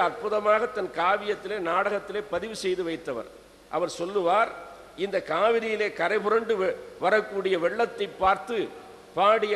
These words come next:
காணல் வரிகளிலே ஒரு வரியிலே சொல்லுவார், "பூவார் சோலை மயிலாட புரிந்து குயில்கள் இசை பாட" என்று சொல்லுவார். குயில் பாடக்கூடிய பாட்டு கூட புரிந்த மொழியிலே இருக்க வேண்டும்.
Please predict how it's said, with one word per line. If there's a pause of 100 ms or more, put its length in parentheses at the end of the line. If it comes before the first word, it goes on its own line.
காணல்
வரிகளிலே (120)
ஒரு
வரியிலே
சொல்லுவார், (460)
"பூவார்
சோலை
மயிலாட (720)
புரிந்து (100)
குயில்கள் (120)
இசை
பாட" (140)
என்று
சொல்லுவார். (440)
குயில்
பாடக்கூடிய (120)
பாட்டு (140)
கூட (200)
புரிந்த (120)
மொழியிலே
இருக்க
வேண்டும்.